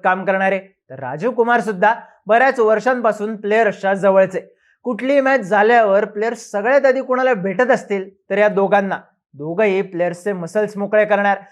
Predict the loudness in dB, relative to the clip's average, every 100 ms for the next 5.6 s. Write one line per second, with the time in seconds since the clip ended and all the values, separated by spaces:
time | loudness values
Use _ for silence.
0 | _ -10 -4 -2 -2 -2 0 -2 0 0
1 | 0 -2 0 0 2 0 -4 -6 -6 -2
2 | -4 -4 -4 -2 0 0 0 -2 -2 0
3 | -2 -2 -2 -2 0 0 0 -4 -10 _
4 | -20 -10 -4 -2 0 2 2 -2 -6 _
5 | -4 -2 -2 -4 -2 -2